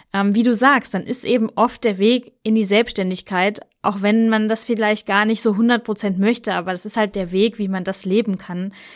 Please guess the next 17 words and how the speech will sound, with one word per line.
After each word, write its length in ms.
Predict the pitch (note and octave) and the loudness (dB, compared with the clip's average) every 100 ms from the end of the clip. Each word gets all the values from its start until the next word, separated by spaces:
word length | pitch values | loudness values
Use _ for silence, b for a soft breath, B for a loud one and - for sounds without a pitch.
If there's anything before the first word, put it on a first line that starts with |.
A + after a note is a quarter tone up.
| B B - | B B -6
ähm, 420 | F#3+ F#3+ G3 G3 - | -4 -2 -4 -8 -2
ja, 180 | C#4 | -2
was 160 | E3 - | -2 -6
man 420 | G3 F#3+ F#3+ - _ _ | -4 -4 -6 -10 _ _
lebt 460 | F3+ G3+ C4+ - | 2 4 2 -2
und 180 | - G#3 | -6 -2
was 160 | G3 G3 | -4 -2
man 140 | G#3+ | -4
in 220 | - A#3+ | 2 4
sich 220 | A#3 G3 - | 4 0 -6
auch 200 | E3+ - | -8 -8
hat. 240 | E3+ - B B B B B _ | -10 -10 B B B B B _
Was 180 | - C#4 | -2 -2
braucht 360 | - A3 D#4+ - | 2 2 2 -2
die 100 | - | -2
Arbeitswelt 600 | F3+ F3 F3 F#3+ F3+ F3+ | 0 -2 -4 -4 -2 -4
dafür? 520 | F3+ - F#3 F3 | -8 -8 -6 -6